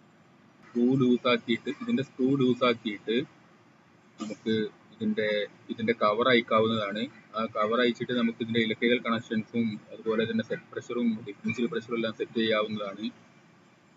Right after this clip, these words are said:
ഉം, ഇതിന്റെ സെറ്റ് പ്രഷർ റേഞ്ച്, ഇതിന്റെ സെറ്റ് പ്രഷർ റേഞ്ച് കൊടുത്തിരിക്കുന്നത് എൺപത്തഞ്ച് പി എസ് ഐ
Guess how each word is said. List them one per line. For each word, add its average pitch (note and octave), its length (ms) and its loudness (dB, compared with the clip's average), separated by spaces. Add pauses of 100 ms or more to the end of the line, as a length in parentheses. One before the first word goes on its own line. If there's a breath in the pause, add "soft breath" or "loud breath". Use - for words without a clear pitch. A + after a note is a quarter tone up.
(640)
ഉം, G#2 260 -8 (580)
ഇതിന്റെ A2+ 320 4 (540)
സെറ്റ് - 320 2
പ്രഷർ C#3 280 2 (1300)
റേഞ്ച്, A#2 440 4 (380)
ഇതിന്റെ A#2+ 280 4
സെറ്റ് - 240 0
പ്രഷർ C3+ 240 0 (100)
റേഞ്ച് B2 300 4
കൊടുത്തിരിക്കുന്നത് A#2 600 2 (640)
എൺപത്തഞ്ച് B2 560 2
പി B2+ 120 4
എസ് A#2+ 140 -2
ഐ B2 40 2